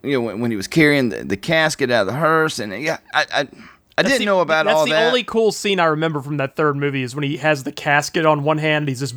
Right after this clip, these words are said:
Speaker 2: has a chain gun, just mowing
Speaker 1: That's
Speaker 2: everybody down.
Speaker 1: all I remember.
Speaker 2: That's a
Speaker 1: That's
Speaker 2: cool
Speaker 1: all I
Speaker 2: scene.
Speaker 1: remember.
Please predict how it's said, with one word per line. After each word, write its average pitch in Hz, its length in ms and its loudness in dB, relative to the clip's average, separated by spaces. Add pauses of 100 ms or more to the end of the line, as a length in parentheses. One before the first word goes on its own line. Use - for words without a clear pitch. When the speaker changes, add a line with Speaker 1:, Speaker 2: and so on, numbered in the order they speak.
(100)
Speaker 2:
has 143 180 -2
a 139 60 -2
chain 139 420 -4
gun, 151 200 4
just 131 120 -6
mowing 131 320 -2
Speaker 1:
That's 139 200 0
Speaker 2:
everybody 135 200 0
down. 214 80 4
Speaker 1:
all 214 300 2
I 131 100 2
remember. 123 500 -2
Speaker 2:
That's 175 180 0
a 196 40 -2
Speaker 1:
That's 170 120 -4
Speaker 2:
cool 165 100 4
Speaker 1:
all 190 120 4
I 185 60 4
Speaker 2:
scene. - 100 2
Speaker 1:
remember. 151 400 -4